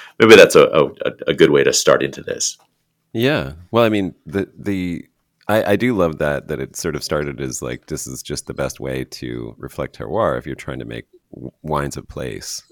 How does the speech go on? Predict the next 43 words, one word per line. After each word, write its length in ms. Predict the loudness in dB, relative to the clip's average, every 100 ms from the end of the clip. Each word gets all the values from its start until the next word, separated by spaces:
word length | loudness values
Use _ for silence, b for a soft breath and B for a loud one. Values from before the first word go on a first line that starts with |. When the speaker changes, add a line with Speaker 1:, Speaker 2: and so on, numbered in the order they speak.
| -14
Speaker 2:
Um, 400 | -14 -14 -16 -20 _ _ _ _
but 180 | -10 -8
you, 220 | -8 -10 -4
you 220 | 0 0
are 260 | 0 -2 -4
in 200 | -4 -4
a, 400 | -4 -4 -6 -12 _ _ _ _ _ _
what 120 | -2 0
I 60 |
would 160 | 0 -2
say 160 | -4
is, 240 | -4 -8 -14 -20 -20 _ _ _
you 100 | -8
know, 160 | -4 -4
a, 240 | -4 -10 -14 -18 _ _ _ _ -18
a 60 |
climate 400 | -10 -6 -4 -6
that 160 | -6 -6
is 340 | -4 -6 -10 -14
experiencing 1040 | -14 -10 -6 -4 -2 -6 -8 -8 -8 -12 -18 _ _ _ _ _ _ _ _ _ _ _
as 180 | -6 -6
much 200 | -6 -8
as 260 | -8 -10 -10
any 320 | -6 -6 -6 -8
are, 180 | -8 -8
but 220 | -8 -12 -14 -20 -20 -20 -20 _ -20 -8
some 180 | -4 -4
of 80 |
the 120 | -6 -8
extremes 640 | -8 -6 -4 -4 -6 -8
of 300 | -10 -12 -14 _
what's 220 | -10 -8
happening 320 | -6 -6 -10 -10
with 120 | -10
our 120 | -10
climate 440 | -10 -12 -14 -14
more 220 | -10 -8 -8
than 160 | -8
others 380 | -10 -10 -12 -14
to 180 | -12 -10
a 40 |
certain 240 | -10 -14 -16
extent. 300 | -18 -18